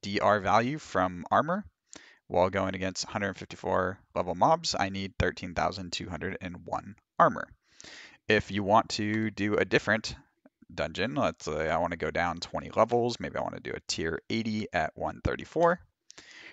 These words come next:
all right, then I maybe need less armor. And we can just kinda play around with this and see how much do we need now, so that we can min-max our character, so that we don't have to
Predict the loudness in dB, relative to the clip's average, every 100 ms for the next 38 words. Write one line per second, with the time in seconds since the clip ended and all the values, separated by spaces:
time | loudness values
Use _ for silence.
0 | -4 -2 0 2 2 2 4 4 4 2
1 | 0 -2 -2 -4 -4 -6 -4 -4 -6 2
2 | 4 4 2 -2 -2 0 -2 -4 -10 -12
3 | -18 _ _ _ _ _ _ _ _ _
4 | _ _ _ -20 -20 -20 -20 -20 _ _
5 | _ _ -14 -12 -10 -6 -6 -6 -8 -8
6 | -2 2 2 2 0 -4 -6 0 2 2
7 | 0 -2 -6 _ _ _ _ _ _ _
8 | -16 -12 -6 -4 -4 -2 0 0 -2 -4
9 | -4 -4 -4 -4 -4 -6 -6 -10 -12 -14
10 | _ _ _ _ -20 -20 -6 -2 2 0
11 | -2 -6 -4 -2 -2 -4 -8 -8 -4 -4
12 | 0 0 0 -2 -6 -4 -2 -2 0 0
13 | 0 0 -2 0 0 0 -2 -4